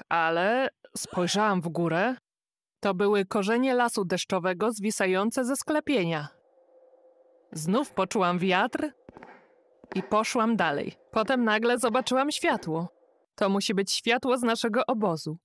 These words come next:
Ale zanim zdążyłam się ruszyć, zobaczyłam, że ścieżka zapadła się tuż pod moimi stopami, tworząc dużą przepaść.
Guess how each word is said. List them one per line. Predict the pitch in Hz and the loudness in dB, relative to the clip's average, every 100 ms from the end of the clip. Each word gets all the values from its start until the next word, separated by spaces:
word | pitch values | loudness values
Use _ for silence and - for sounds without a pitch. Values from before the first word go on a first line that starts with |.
| _ | _
Ale | 185 185 | 0 0
zanim | 185 202 214 208 | 2 2 2 0
zdążyłam | 190 208 220 220 208 | 0 0 2 2 2
się | 226 196 | 0 2
ruszyć, | 190 - 214 - - - | 0 0 -2 -4 -8 -4
zobaczyłam, | 185 190 190 - 226 175 185 | -2 0 0 0 2 2 2
że | 180 | 0
ścieżka | 180 - 277 - 180 | -2 -2 -2 -2 -2
zapadła | 190 - 208 202 202 | -2 -2 -2 0 0
się | 202 | -2
tuż | 185 285 - | -2 -6 -2
pod | 302 | -2
moimi | 233 233 220 | 0 2 2
stopami, | 208 - 208 175 165 190 214 | 0 0 0 0 2 0 -4
tworząc | - - 190 185 165 | -4 -2 0 0 -2
dużą | 165 208 240 254 262 247 | -2 0 2 2 0 -2
przepaść. | - 196 165 - 202 - - | -2 0 -2 -4 -10 -10 -12